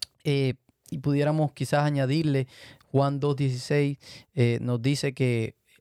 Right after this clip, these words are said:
hagamos la voluntad de Dios. Básicamente, el versículo que dice, eh, lo que dice es, "Pero el que hace lo que es de Dios le agrada,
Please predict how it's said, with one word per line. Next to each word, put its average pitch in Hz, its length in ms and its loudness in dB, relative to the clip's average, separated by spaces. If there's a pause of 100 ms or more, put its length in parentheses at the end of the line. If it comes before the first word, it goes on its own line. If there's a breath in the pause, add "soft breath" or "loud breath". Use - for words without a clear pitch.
(240)
hagamos 156 400 0
la 156 80 2
voluntad 143 460 0
de 123 100 0
Dios. - 380 -2
Básicamente, 131 800 0 (400 loud breath)
el 120 120 0
versículo 135 480 0
que 131 120 -2
dice, 135 280 -2
eh, 120 340 0
lo 120 160 0
que 123 100 0
dice 131 200 0
es, 131 100 0
"Pero 131 200 2
el 123 100 -2
que 120 200 -2
hace 160 400 -2 (360 loud breath)
lo 123 300 0
que 123 300 0
es 147 120 -4
de 147 140 -2
Dios 151 380 0
le 123 160 0
agrada, 113 500 0